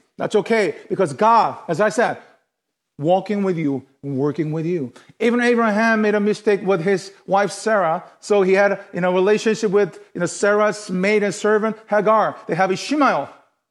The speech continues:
God took care for them.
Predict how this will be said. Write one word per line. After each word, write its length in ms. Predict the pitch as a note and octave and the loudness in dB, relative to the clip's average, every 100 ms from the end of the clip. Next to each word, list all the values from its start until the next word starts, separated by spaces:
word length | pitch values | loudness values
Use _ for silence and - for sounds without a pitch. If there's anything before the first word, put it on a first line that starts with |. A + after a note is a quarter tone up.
| _ _ _ _ _ _ _ - | _ _ _ _ _ _ _ -8
God 380 | F3+ G#3 A3 G#3+ _ _ _ - | -4 -2 -2 -6 _ _ _ -8
took 160 | G3+ - _ | -8 -8 _
care 540 | - - F#3 F3+ E3+ | -16 -10 -8 -8 -8
for 160 | E3 A#2+ | -14 -18
them. 200 | - - | -20 -20